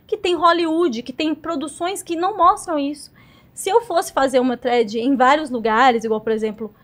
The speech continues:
na Cracolândia que eu fui hoje, no Rio, e mostrasse, eu tenho certeza que uma pessoa,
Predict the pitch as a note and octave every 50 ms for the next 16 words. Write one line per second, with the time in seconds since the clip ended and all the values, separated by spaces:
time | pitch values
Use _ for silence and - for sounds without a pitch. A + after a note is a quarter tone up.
0 | _ _ _ _ - B3 B3+ C#4 - C#4 - D#4+ D4 C4 B3+ D4 D#4+ F4 - C4+
1 | B3+ - - A3+ G#3+ G#3 G#3+ A3+ A#3+ B3 A#3+ - - B3+ C#4 B3 A#3 B3+ C#4+ D4
2 | C#4 C4 A#3+ B3+ - B3+ B3+ C4+ - - - - - _ _ - F#4+ F#4+ - F#4
3 | G#4 G4+ - F#4 F4 - F4 F4+ F4 D4 B3+ - - - C#4 C#4+ C#4 - C4+ C4+
4 | C4+ - C4 A#3+ A3+ A3 G#3+ -